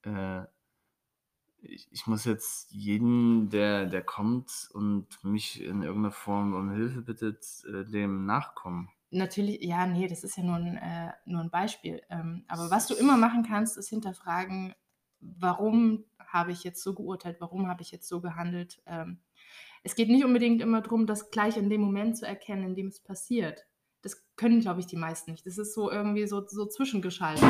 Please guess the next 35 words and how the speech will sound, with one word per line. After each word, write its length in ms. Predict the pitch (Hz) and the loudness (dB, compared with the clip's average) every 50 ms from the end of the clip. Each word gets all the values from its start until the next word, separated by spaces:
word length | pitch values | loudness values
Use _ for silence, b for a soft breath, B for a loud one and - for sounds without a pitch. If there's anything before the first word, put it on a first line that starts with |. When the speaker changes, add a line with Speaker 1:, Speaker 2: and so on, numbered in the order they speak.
| - - - | 8 8 2
Speaker 2:
dass 160 | - 180 - | -4 -6 -6
du 60 | - 190 | -2 -2
eine 100 | 196 185 | 0 2
Reaktion 560 | 196 196 190 - - - 254 262 277 269 254 | 2 2 2 0 0 0 2 6 6 8 8
hast 260 | 247 247 247 - - | 6 6 4 2 0
und 100 | 208 202 | 0 0
du 80 | 190 185 | 2 2
weißt 260 | 185 196 196 - - | 0 0 0 -2 -2
in 80 | 202 | 0
dem 60 | 196 190 | 0 0
Moment 260 | 190 190 185 185 - | 0 -2 -4 -4 -4
gar 140 | 180 175 190 | -4 -2 -2
nicht, 160 | 196 180 - | -2 -6 -8
wo 60 | - | -12
die 60 | 180 175 175 | -12 -8 -8
Reaktion 380 | 165 165 - - - 156 165 | -10 -10 -10 -10 -10 -8 -8
herkommt. 480 | 160 160 160 170 _ - - 147 139 - _ _ B B B B B B B B B B | -8 -8 -10 -10 _ -14 -16 -16 -16 -16 _ _ B B B B B B B B B B
Und 100 | 165 180 | -2 0
wenn 100 | 190 202 | 2 4
ich 60 | 208 208 | 4 4
mich 140 | 208 202 | 4 2
aber 160 | 190 190 190 185 | 0 -2 -4 -6
zurücknehme 640 | - 202 214 233 226 - - 226 220 220 220 214 | -4 0 0 0 0 0 -2 0 2 2 2 0
oder 180 | 208 202 196 185 | 0 -2 -4 -4
dann 220 | 190 185 190 190 180 | -4 -2 -4 -4 -4
im 100 | 180 190 | -6 -8
spä-, 220 | - - - 208 170 | -8 -8 -8 -6 -4
äh, 220 | 180 185 180 175 | -4 -4 -6 -8
späteren 360 | - - 226 220 214 196 202 202 | -8 -6 -6 -4 -2 -4 -4 -4
Verlauf 320 | - 196 180 180 190 - | -4 -2 -2 -2 -4 -4
drüber 220 | - 214 185 185 | -8 -8 -6 -4
nachdenke, 680 | 175 170 175 185 196 - - 202 202 208 202 202 196 196 - b b b b b - | -2 -2 -2 -2 -4 -4 -6 -4 -4 -4 -4 -6 -8 -10 -10 b b b b b -14
über 160 | 175 185 196 | -8 -6 -4
die 80 | 202 185 | -4 -4
Begegnung, 580 | 190 190 190 196 208 208 208 196 190 190 202 | -4 -4 -2 -2 -4 -4 -4 -6 -6 -6 -8